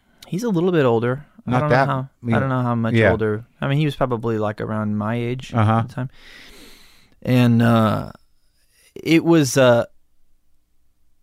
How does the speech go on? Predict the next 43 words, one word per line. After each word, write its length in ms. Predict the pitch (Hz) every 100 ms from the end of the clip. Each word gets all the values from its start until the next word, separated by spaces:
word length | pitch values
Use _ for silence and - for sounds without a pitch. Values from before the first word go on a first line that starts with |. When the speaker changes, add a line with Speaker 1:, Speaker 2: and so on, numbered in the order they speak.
| -
Speaker 1:
the, 160 | 131
one 260 | 151 143 214
of 40 |
the 60 | 233
reasons 280 | 202 151 139
it 80 | -
was 120 | 110
so 280 | - 143 143
big 260 | 143 139
for 140 | - 123
me 220 | 123 131
is 120 | 117
because 380 | - 113 117 110
at 80 | 107
the 100 | 110
time 640 | - 156 165 135 117 117 - _ _ - -
I 160 | - 139
had 240 | 156 143
been, 440 | 135 131 123 117 - -
um, 420 | 113 107 104 104 - - - - - - - - _ -
I 160 | 123 135
had 140 | 127
been 260 | 143 135 120
playing 380 | - 160 190
with 180 | 170 143
a, 140 | 123 117
a, 200 | 120 110 107 - 110
a, 60 | 113 156 _ -
a 120 | -
guy 240 | 120 120 120
named 240 | 113 104
Bob 260 | 113 127 -
Brosman, 500 | 117 110 101 95 98 _ - _ _ -
um, 480 | 101 101 98 95 - _ _ -
who's 200 | 107 117 120
no 120 | 131
longer 240 | 127 117
with 220 | 110 110
us, 200 | 107 98
but 140 | - 104
he 200 | - 139
was 180 | 123 117
a, 180 | 107